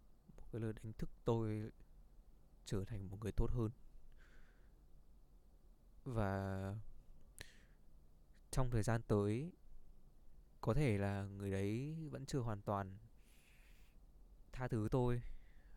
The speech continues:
hay là chưa hoàn toàn tin tưởng và tôn trọng tôi như ngày trước. Nhưng mà tôi vẫn sẽ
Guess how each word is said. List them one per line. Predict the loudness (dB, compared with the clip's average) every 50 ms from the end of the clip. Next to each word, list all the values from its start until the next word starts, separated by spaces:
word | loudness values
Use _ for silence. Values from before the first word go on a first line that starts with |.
| -8 -6
hay | -4 -2 -2
là | -2 -2 -4
chưa | -4 -4 -2
hoàn | -2 -2 -2 -2
toàn | -2 -2 -2 -2
tin | -2 -4 -6 -2
tưởng | 0 0 0 0 -2 -4
và | -8 -6
tôn | -6 -6 -4
trọng | -4 -4 -4 -4 -4
tôi | -2 -2 -2 -2
như | -2 -4 -4 -4
ngày | -4 -4
trước. | -4 -2 -2 -2 -2 -4 -8 -16 -16 -16 -16 -16 -16 -16 -18 -20 -20 -20 -20 -20 -20 -14 -8 -4
Nhưng | -2 0
mà | 0 2
tôi | 2 2 2
vẫn | 4 2 2 2 0 -6 -6 -6
sẽ | -4 -4 -4 -2 -2 -2 -2 -2 -4